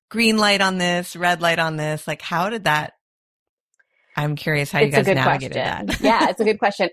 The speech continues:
Speaker 2: I don't think when we started it, we set out and said, "Everything's fair game." Um, but we would start recording conversations,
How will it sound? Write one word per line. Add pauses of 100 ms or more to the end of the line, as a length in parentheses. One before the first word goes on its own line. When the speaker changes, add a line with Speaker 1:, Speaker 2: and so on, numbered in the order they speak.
Speaker 2:
I
don't
think
when
we
started
it,
we
set
out
and
said,
"Everything's
fair
game." (540)
Um, (300)
but
we
would
start
recording
conversations,